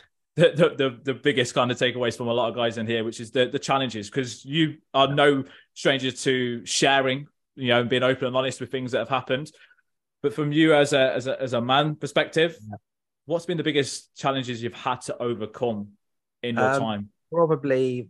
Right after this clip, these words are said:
Speaker 2: kind of lack of security in myself. So that feeling of inadequacy, um, especially when I became a, a dad for the first time, thinking, "Oh my God, I can't do this." 'Cause it's not just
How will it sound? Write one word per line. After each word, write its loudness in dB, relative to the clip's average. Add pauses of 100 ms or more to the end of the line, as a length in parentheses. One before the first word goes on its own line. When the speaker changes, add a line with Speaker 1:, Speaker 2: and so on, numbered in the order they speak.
(120)
Speaker 2:
kind -4
of -6
lack -2
of -10
security -4
in -6
myself. -4 (600)
So 0 (400)
that -4
feeling 2
of -6
inadequacy, -6 (480)
um, -8
especially -4
when 0
I -6
became -8
a, -8 (180)
a -8
dad 0
for -20
the -14
first -4
time, -4
thinking, -8 (540)
"Oh 2
my -4
God, -2 (160)
I -10
can't -6
do -6
this." -8 (480)
'Cause -18
it's -4
not 0
just -2